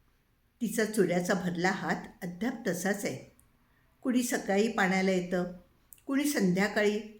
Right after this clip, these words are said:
आपापल्या कामातून मिळणाऱ्या सवडीप्रमाणे, पण सगळ्यांच्या अधूनमधून गाठीभेटी होतातच. त्या एकमेकीला ओळखतात. ही सुताराची सोना,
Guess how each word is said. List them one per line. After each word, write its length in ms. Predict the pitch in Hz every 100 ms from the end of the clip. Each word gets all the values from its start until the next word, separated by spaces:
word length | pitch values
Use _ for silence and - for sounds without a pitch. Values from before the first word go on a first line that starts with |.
| _
आपापल्या 480 | 208 214 277 285 302
कामातून 580 | 294 196 190 190 247 233
मिळणाऱ्या 440 | 196 175 180 185
सवडीप्रमाणे, 800 | 254 - 170 156 156 147 135 135 139 - - _ _ _ _ _
पण 140 | 285
सगळ्यांच्या 720 | 311 - - - 190 190 202 277
अधूनमधून 720 | 180 185 208 226 175 226 254
गाठीभेटी 580 | 180 - 190 185 -
होतातच. 800 | 269 214 175 214 - 185 - - - - - _ _ - -
त्या 120 | 254 262
एकमेकीला 540 | 202 196 208 269 277
ओळखतात. 560 | 240 156 175 - 156 131 - - _ _ _ _ _ _ _ _
ही 80 | 247
सुताराची 640 | - 180 185 175 175 175
सोना, 400 | 175 160 147 143